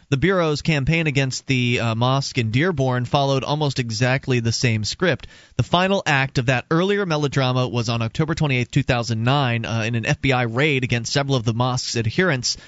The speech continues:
uh, the Masjid al-Haq Mosque, that ended with the death of its imam, Lukem Abdullah. Initial reports claimed that Abdullah was killed in a shootout or exchange of gunfire with the feds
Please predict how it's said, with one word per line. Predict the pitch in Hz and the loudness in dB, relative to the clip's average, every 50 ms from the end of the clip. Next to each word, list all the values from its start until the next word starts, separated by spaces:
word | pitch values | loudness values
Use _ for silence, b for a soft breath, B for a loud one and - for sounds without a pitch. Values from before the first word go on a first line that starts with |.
| B B B B B | B B B B B
uh, | 107 110 107 | 0 0 2
the | 110 113 | 0 0
Masjid | 107 117 123 131 - - - 135 131 127 - - | 2 2 2 0 0 0 0 0 0 0 0 -2
al-Haq | 120 123 123 120 107 - - 143 143 - - - | -2 -2 -2 -2 -4 -4 -4 -4 -4 -4 -4 -6
Mosque, | 113 107 101 110 - - - b b b b b | -4 -4 -4 -4 -6 -6 -10 b b b b b
that | - 131 - - | -2 0 2 2
ended | 170 190 180 165 | 2 2 2 0
with | 156 156 147 | -2 0 0
the | 123 | 0
death | 120 110 135 139 139 - | 0 0 0 0 2 0
of | 135 117 | 0 -2
its | 117 - - | -2 0 0
imam, | 131 117 123 139 156 143 123 117 117 123 - _ _ - | 0 0 2 0 0 0 -2 -2 -6 -8 -10 _ _ -2
Lukem | 120 123 120 - - 165 160 156 147 156 156 151 b b b b _ | -2 -2 -2 -2 -2 -2 0 0 0 0 -2 -2 b b b b _
Abdullah. | 127 123 107 107 135 143 151 113 - - - - _ _ _ _ _ _ _ _ _ _ _ - | -4 -4 0 0 0 0 0 -2 -4 -6 -8 -12 _ _ _ _ _ _ _ _ _ _ _ -2
Initial | 117 131 143 - 185 147 | 0 0 2 0 0 -2
reports | 143 127 - 165 165 170 160 - | -2 -2 0 0 -2 -2 -2 -4
claimed | - - 196 202 208 214 202 | -4 -2 0 0 0 0 0
that | 208 185 | 0 0
Abdullah | 175 151 135 190 240 269 285 254 | 0 0 0 -2 0 0 0 -2
was | 196 180 - | -2 -4 -4
killed | - - - 247 254 262 226 240 | -4 -2 0 0 0 0 0 0
in | 175 | 0
a | 143 | 0
shootout | - - - 294 311 285 202 127 90 87 - | 0 0 0 2 2 2 0 -2 -2 -6 -6
or | 131 131 135 | -4 -4 -4
exchange | - - - - 190 202 220 202 | -4 -6 -2 0 0 0 0 -2
of | 214 151 139 | -4 -2 0
gunfire | 185 196 214 214 - - 131 117 110 113 | 0 0 0 -2 0 0 0 2 0 -2
with | 113 120 117 | -2 0 -2
the | 123 | 0
feds | - - 214 202 147 123 120 - | 2 2 2 2 0 -2 -4 -6